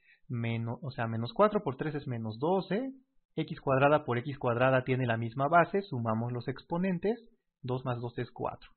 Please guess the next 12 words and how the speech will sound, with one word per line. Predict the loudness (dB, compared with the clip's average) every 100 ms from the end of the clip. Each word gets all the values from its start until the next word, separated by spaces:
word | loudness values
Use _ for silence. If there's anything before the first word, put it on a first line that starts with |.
| -6
menos | -2 -2 0
doce | 0 0 -2
x | -2 -2
a | 0
la | 0
cuarta. | 0 -2 -6 -20 _ _ _ _ _
Muy | 0 2
bien, | 0 -2 -8 _ _ _
y | 4
a | 4
eso | 6 2
tenemos | 2 2 2 0